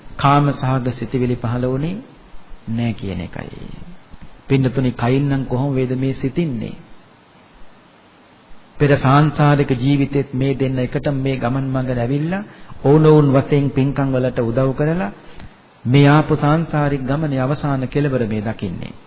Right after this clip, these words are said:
දැන් කොහොම හරි කමක් නෑ, විවාහ වෙලානේ. දවසක් පිප්පලී කුමාරයා භද්‍රා කාපිලාණිය ගහනවා. "භද්‍රා කාපිලාණියනි, දැන් නුඹේ අම්මයි තාත්තයි නුඹ මට විවාහ කළ දෙනකොට කොච්චර සම්පත් දුන්නද?" කියලා ඇහුවා.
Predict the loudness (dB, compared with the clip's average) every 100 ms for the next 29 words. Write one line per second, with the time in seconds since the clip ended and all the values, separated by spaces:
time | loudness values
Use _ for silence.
0 | -20 -20 -20 _ _ _ -20 -20 _ _
1 | _ -20 -20 -20 -8 0 2 2 2 2
2 | 2 2 0 0 -2 -4 -4 -4 -4 -10
3 | -16 -20 -20 -10 -2 4 4 4 0 -2
4 | -2 -2 -6 -8 -12 -14 -16 -18 -20 -20
5 | -14 -4 2 4 4 2 2 2 2 2
6 | 2 2 0 2 2 2 0 0 0 0
7 | 0 2 0 0 0 0 0 0 -2 -2
8 | -4 -6 -10 -16 -20 -18 -18 -20 -20 -6
9 | -2 2 2 2 2 0 0 -2 -4 -6
10 | -10 -12 -14 -14 0 4 6 6 8 6
11 | 6 6 4 2 0 -2 -4 -6 -4 -8
12 | -14 -20 -20 _ -4 2 4 6 6 4
13 | 4 4 4 4 2 0 2 2 0 -2
14 | 0 -2 0 -2 0 -2 -2 -2 -2 -2
15 | -2 -4 -4 -4 -4 -8 -10